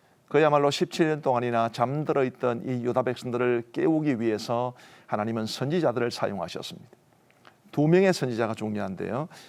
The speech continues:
학개라는 선지자와 스가랴라는 선지자입니다. 우리 구약 성경의 제일 마지막 부분에 보면 학개서도 있고 스가랴서도 있지요. 그들의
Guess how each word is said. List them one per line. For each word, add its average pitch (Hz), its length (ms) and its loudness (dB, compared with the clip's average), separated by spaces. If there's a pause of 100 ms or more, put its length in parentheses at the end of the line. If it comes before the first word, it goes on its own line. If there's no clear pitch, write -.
(240)
학개라는 156 560 2
선지자와 107 640 -2
스가랴라는 107 680 -2
선지자입니다. 85 720 -12 (440)
우리 120 140 0
구약 139 280 0
성경의 110 380 -2
제일 107 200 -2
마지막 113 540 -4
부분에 113 260 -4
보면 104 400 -4 (160)
학개서도 - 560 -4
있고 110 320 -2 (220)
스가랴서도 107 680 -4
있지요. - 220 -12 (320)
그들의 139 460 4